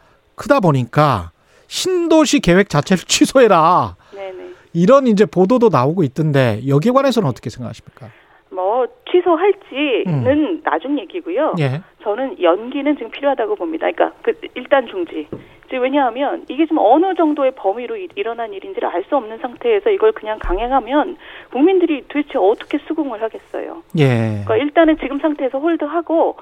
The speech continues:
Speaker 1: 음.
Speaker 2: 이 상황을 일단 파악하고, 그러니까 발본색원부터 충분히 했다. 국민들한테 그것을 수긍시키는 게 먼저죠.
Speaker 1: 이, 그래, 저 주택 공급이 그래, 그러면 좀 부족해지고 아무래도 심리가 더 악화돼서, 시장 심리가 악화돼서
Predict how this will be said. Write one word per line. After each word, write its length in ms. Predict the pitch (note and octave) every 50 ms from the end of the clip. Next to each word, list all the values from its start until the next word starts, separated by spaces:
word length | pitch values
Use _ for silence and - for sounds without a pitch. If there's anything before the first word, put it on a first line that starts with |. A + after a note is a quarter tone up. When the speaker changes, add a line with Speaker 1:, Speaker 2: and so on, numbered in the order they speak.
| -
Speaker 1:
음. 160 | D#3+ B2 G#2+ F#2+
Speaker 2:
이 100 | - A4
상황을 440 | - - E4 E4+ F4 E4 D#4 C#4 C4+
일단 320 | C4+ C4+ - - C4+ B3+ -
파악하고, 760 | - D#4+ E4 D#4+ D#4+ - D4 C4+ - C4+ C#4+ C#4 G3 - - -
그러니까 180 | G#3+ - - - -
발본색원부터 880 | - A#3+ C4 D#4 E4 E4 D#4+ D#4 E4+ D4 D4+ D4 C#4+ C4+ - - C#4+ D4 - -
충분히 340 | - D#4+ D#4 D#4+ D4+ D4 D4+
했다. 400 | F4+ G4 - - F4 C#4+ - - - - - - _ -
국민들한테 480 | A#3+ B3+ C#4 C4 C4 B3+ B3+ B3+ C4
그것을 220 | A#3+ A3 G#3+ A#3+ B3 - -
수긍시키는 520 | F4+ G#4+ G4+ G4+ - - - D4+ A#3+ G3+
게 80 | D#3+ -
먼저죠. 760 | - - F3 F3+ G3 C4 C4+ - - - - - - E4+ F4 - _ - - - - - - - - - - - - - _ _
Speaker 1:
이, 400 | F#3 F#3 F#3+ G3 F#3 E3+ D3 C#3+ - _ _ _ _ _ _ _ - _
그래, 260 | - - D#3+ F3 F3+ F#3 - _ _ _ _
저 460 | - E3 D#3+ D3+ D3+ C#3+ C#3 C3+ B2 - - _ _
주택 400 | - - D3+ - - A3 A3+ G#3+
공급이 600 | - E3 F3+ G3+ G3+ F#3+ G#3 G#3 G3+ F#3+ G#3 F#3+
그래, 420 | D#3 - D#3+ D#3+ F3 F3+ F3+ F3+ F3 - -
그러면 380 | - D#3+ F3 F3+ F3+ G3 G3
좀 140 | F3+ F#3+ F3 -
부족해지고 1800 | - - D#3 F3 F3+ E3 - _ _ _ _ _ _ - F#3 F3 D#3+ D#3+ E3 D#3+ D3+ D3+ D3 D3 C#3 C#3+ - F#3 G#3 A3 A3+ A#3 A#3 A3 G3+ D#3
아무래도 380 | D#3 D#3 D#3+ E3+ F3+ F3 E3+ E3+
심리가 680 | C#3+ - - A3+ A#3 A3+ G#3 G3+ G3 F#3 E3+ F3+ F3 E3
더 180 | - D#3 D3+
악화돼서, 600 | B2+ A#2 - - - F3+ E3+ D#3 D3 B2+ - D#3
시장 260 | C3+ - F3 F#3 E3+
심리가 320 | D#3 E3+ F3 F3 E3+ E3 C#3+
악화돼서 600 | A#2+ - - D3+ C#3 C#3+ C3+ B2+ - E3+ D#3+